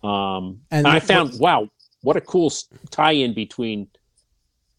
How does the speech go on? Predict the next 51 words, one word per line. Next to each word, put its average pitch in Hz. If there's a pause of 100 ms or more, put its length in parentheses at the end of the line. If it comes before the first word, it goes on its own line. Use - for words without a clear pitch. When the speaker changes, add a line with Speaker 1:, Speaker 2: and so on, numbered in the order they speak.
(240)
Speaker 1:
Post-Crisis 110
and 104
the 107
early, 123
early 113
nineteen 110
sixty-one 98
Silver 90
Age. - (240)
Speaker 2:
Yeah, 131
and 135
that's 170
the, 151
the, 131
uh, 113
the 117
unauthorized 127
biography 127
of 117
Lex 113
Luthor, 120
and 117
we'll 113
be 123
talking 131
about 123
that 110
next 117
week. 113
I'm, 110
I'm 135
excited 123
to, 113
'cause 131
I 139
haven't 143
read 123
that 123
since 113
I 113
was 107
a -
kid, 113
so 127
I'm, 135
I'm 131
excited 127
to 127
get 123
into 113
that. 117